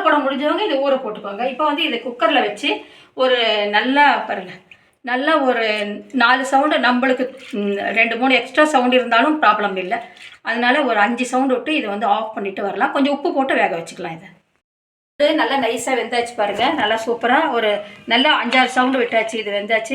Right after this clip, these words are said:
இப்போ வந்து எப்படி தாளிக்கிறதுன்னு பார்க்கலாம். இப்போ ஒரு கடாய் வச்சாச்சு. இதுல கொஞ்சம் ரொம்ப எண்ணெய் தேவையில்லை. ஒரே ஒரு டீஸ்பூன், ஒரு டீஸ்பூன் ஆயில் விட்டுக்கலாம் போதும். இதுல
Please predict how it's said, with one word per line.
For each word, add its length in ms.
இப்போ 180
வந்து 200
எப்படி 160
தாளிக்கிறதுன்னு 600
பார்க்கலாம். 320
இப்போ 220
ஒரு 140
கடாய் 300
வச்சாச்சு. 440
இதுல 160
கொஞ்சம் 380
ரொம்ப 180
எண்ணெய் 240
தேவையில்லை. 320
ஒரே 160
ஒரு 120
டீஸ்பூன், 440
ஒரு 180
டீஸ்பூன் 380
ஆயில் 220
விட்டுக்கலாம் 420
போதும். 260
இதுல 220